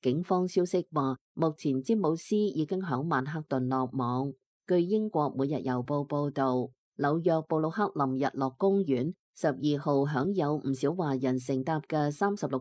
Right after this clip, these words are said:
街地鐵站發生槍擊事件。目擊者描述，槍手冷靜嘅戴上防毒面具後，響車廂內投擲煙霧彈，造成乘客恐慌四處逃離。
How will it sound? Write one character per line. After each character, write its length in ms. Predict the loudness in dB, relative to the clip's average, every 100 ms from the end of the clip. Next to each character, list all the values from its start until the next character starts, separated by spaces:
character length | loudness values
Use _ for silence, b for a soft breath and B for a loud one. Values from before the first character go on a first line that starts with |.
| -2
街 180 | -2 0
地 200 | 2 0
鐵 240 | 0 -2
站 260 | 0 0 -2 _ -4
發 160 | -2
生 320 | -2 -2 -2
槍 240 | 0 -2 -2
擊 120 | -4
事 280 | -2 0 2 0
件。 380 | -2 0 -2 -6 _ _
目 100 | -2
擊 200 | 2 2
者 220 | 2 0 2
描 260 | 2 2
述， 160 | 2 2 0 -4 -2
槍 240 | 2 2
手 260 | 2 0 0
冷 260 | 0 0 0
靜 220 | -2 -2
嘅 260 | 0 0
戴 260 | 0 0 0
上 300 | 0 0 0
防 220 | -2 -2
毒 160 | 0 0
面 280 | 0 0 0
具 220 | 2 2
後， 320 | 2 0 0 -2 _ -2
響 200 | 0 0
車 200 | 0 0
廂 520 | 0 0 2 2 2
內 80 | 2
投 280 | 0 -2 -2
擲 240 | 0 -2
煙 180 | 0 0 2
霧 240 | 0 0
彈， 360 | -2 -2 -2 -4 _ _
造 180 | 0 0
成 260 | 2 0 0
乘 180 | -2 -2
客 180 | -4
恐 280 | -2 -2 -2
慌 220 | 0 0
四 220 | 0 -2 -2
處 220 | 0 -2
逃 180 | 0 0
離。 460 | 2 2 2 0